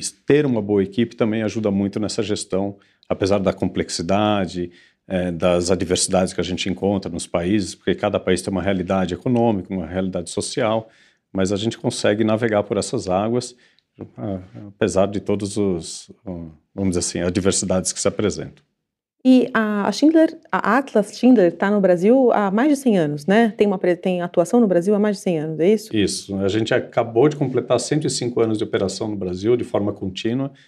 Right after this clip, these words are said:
Speaker 1: e isso nos dá muito orgulho.
Speaker 2: E me parece que, é, com tanto tempo de atuação, é, é uma história que se confunde um pouco com a história da urbanização do país e das grandes cidades, né?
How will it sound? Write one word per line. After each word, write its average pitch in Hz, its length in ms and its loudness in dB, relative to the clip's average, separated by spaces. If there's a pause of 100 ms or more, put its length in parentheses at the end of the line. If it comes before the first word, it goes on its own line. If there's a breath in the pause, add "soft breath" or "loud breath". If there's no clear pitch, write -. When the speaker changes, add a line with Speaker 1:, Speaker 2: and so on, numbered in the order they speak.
(200 soft breath)
Speaker 1:
e 95 220 2
isso 101 240 -4
nos 101 340 -2
dá 98 140 0
muito 104 440 2
orgulho. 85 360 -4 (840)
Speaker 2:
E 285 360 6
me 233 280 6
parece 320 420 4
que, 240 340 4
é, 202 160 4
com 202 200 -2
tanto 254 200 2
tempo 196 200 0
de - 80 2
atuação, 208 720 4
é, 202 420 6
é 220 100 6
uma 277 140 4
história 294 260 4
que 262 600 4
se 254 160 -2
confunde 277 400 4
um 247 60 8
pouco 220 300 4
com 233 220 2
a 214 60 2
história 208 260 4
da 202 100 6
urbanização 214 880 4
do 165 80 -8
país 170 520 2
e 160 40 -2
das 156 240 4
grandes 165 300 2
cidades, 151 460 -2
né? 196 160 4